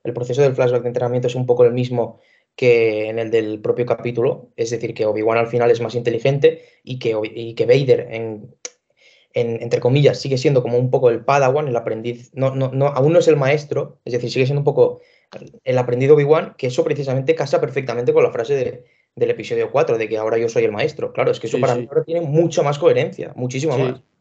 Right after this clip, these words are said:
Speaker 2: Sí, sí, es que el
Speaker 1: Luego
Speaker 2: canon lo están haciendo muy
Speaker 1: coherencia.
Speaker 2: bien, lo están respetando muy bien, como ha dicho Neme, y yo no tengo ninguna queja en ningún episodio ni del canon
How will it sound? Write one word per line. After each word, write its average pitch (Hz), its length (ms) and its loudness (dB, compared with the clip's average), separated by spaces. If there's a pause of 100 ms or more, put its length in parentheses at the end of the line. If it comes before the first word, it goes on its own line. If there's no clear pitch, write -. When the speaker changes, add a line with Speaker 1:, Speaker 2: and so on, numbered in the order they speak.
(320)
Speaker 2:
Sí, 151 160 -4
sí, 151 180 2
es 143 120 -6
que 175 100 2
el 156 60 -2
Speaker 1:
Luego 180 180 4
Speaker 2:
canon 185 140 4
lo 147 60 2
están 160 220 -4
haciendo 175 260 0
muy 147 200 -2
Speaker 1:
coherencia. 175 260 -2
Speaker 2:
bien, - 40 -20 (520)
lo 135 60 -12
están 151 180 -6
respetando 160 480 -2
muy 135 160 -2
bien, 185 320 -2 (240)
como 120 240 -6
ha 127 80 -4
dicho 131 240 -8
Neme, 185 320 0 (460)
y 131 200 -6
yo 131 100 2
no 143 100 2
tengo 147 180 0
ninguna 139 340 2
queja 156 240 0
en 139 80 0
ningún 131 300 -2
episodio 131 540 -2
ni 120 360 -4
del 117 180 -4
canon 208 400 0